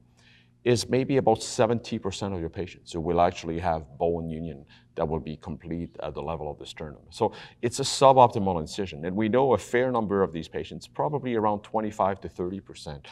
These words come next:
have chronic pain of some sort after sternotomy. So, uh, I think there are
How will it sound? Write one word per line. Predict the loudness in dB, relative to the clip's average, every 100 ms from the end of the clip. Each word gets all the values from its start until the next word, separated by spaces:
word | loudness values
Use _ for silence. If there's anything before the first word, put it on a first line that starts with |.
| -20 _ _
have | 0 0 0
chronic | 6 6 6 -2 -8 _ _
pain | -8 -6 -6 -8 -6
of | -6
some | -2 -2 -2
sort | -2 -2 -2 -6 -20 -20 -14 -2
after | -2 0 -8
sternotomy. | -6 -8 -6 -10 -14
So, | 0 0 0 -4 -20 -14 0
uh, | 4 4 2 -6 _ _ _ _ _ _ _ _ _ _ _ _ -8 -2
I |
think | 2 4 8
there | 10
are | 12 12 12 6